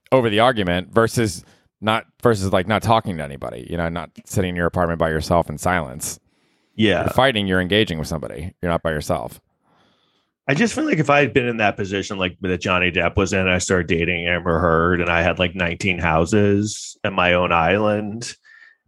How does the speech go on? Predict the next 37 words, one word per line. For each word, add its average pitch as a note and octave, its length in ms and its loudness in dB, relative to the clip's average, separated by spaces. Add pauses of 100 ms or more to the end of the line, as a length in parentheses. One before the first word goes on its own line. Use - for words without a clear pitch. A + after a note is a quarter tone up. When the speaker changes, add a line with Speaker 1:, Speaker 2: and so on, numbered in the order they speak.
Speaker 2:
and - 120 -2
every G2 340 2
woman F#2 480 -2
wa-, F#2 240 0
wanted F2+ 300 0
to D#2 60 -8
sleep F#2 260 -2
with G#2+ 180 -2
me. G#2+ 400 0
Like, - 260 0 (120)
I A2+ 80 0
feel D#3+ 160 2
like A#2+ 160 2
if, G#2+ 160 -2
like, G2+ 180 -2
three G#2 180 -2
months G2 280 -4
in F2+ 100 -2
she G2+ 160 -2
was F2+ 160 -4
being F2+ 420 -4 (140)
bitchy, F#2+ 280 2
I'd A#2+ 60 4
be C#3+ 60 2
like, C#3+ 160 2
"You E3 80 2
know E3+ 160 4
what? D#3 220 4
I'm B2 160 0
just, - 320 -4
uh, - 20 -10
I'm F#2+ 300 2
gonna F2 180 -2
go. D2+ 460 -2
This E2 200 -6
is E2+ 120 -6
fun. - 180 -4